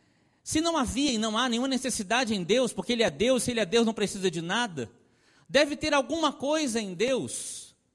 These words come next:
que não é exatamente uma necessidade produto de carência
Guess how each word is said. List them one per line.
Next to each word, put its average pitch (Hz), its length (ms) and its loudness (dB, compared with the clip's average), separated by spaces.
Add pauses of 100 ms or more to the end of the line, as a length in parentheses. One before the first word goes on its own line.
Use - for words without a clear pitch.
(580)
que 269 100 -2
não 302 180 2
é 311 60 4
exatamente 254 920 -2 (140)
uma 247 160 2
necessidade 240 640 0
produto 226 420 0
de 190 100 -2
carência 196 720 0